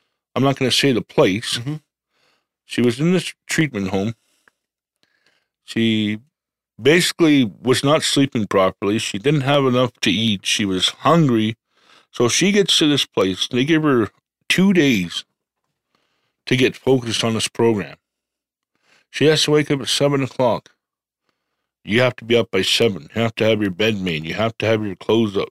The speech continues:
Speaker 1: You have to do this. You have to shower at this time. You have to have, you have to have your breakfast at this time. You have to finish for, for eight thirty. And she's like, "I can't do it. I can't, I can't get into it."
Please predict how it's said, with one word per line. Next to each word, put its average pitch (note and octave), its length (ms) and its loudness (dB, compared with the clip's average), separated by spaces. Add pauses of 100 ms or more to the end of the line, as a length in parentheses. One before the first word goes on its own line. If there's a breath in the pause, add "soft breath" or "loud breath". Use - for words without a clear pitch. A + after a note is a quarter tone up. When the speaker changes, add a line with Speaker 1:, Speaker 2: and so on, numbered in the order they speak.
Speaker 1:
You G2+ 120 -4
have A#2 180 0
to G#2+ 80 -14
do A2 240 -2
this. G#2+ 240 -2
You F2 100 -6
have G#2 220 -2
to F#2+ 80 -10
shower G#2 380 0
at E2+ 100 -10
this A#2 180 -4
time. E2 300 -8
You E2+ 60 -12
have F#2 240 -6
to G#2 100 -2
have, G2+ 260 -2 (640)
you G2 100 -2
have A2 220 0
to G2+ 100 -4
have G#2 200 0
your F#2 100 -6
breakfast G#2+ 460 -4
at F#2 120 -4
this A#2 160 0
time. G2 220 -2
You F#2+ 60 -2
have G2 180 -8
to F#2+ 100 -8
finish G#2+ 320 -2
for, F#2+ 320 -2 (460)
for - 160 -2
eight C3+ 220 0
thirty. A#2+ 420 -2 (2000)
And G2 160 -12
she's B2+ 300 -4
like, F2+ 140 -8
"I - 60 -4
can't C3+ 320 -2
do D3+ 200 2
it. - 280 -6 (200)
I - 60 -10
can't, C3 360 -4 (220)
I - 80 -10
can't B2+ 380 -2
get B2+ 160 2
into F3+ 260 0
it." D#2+ 140 -12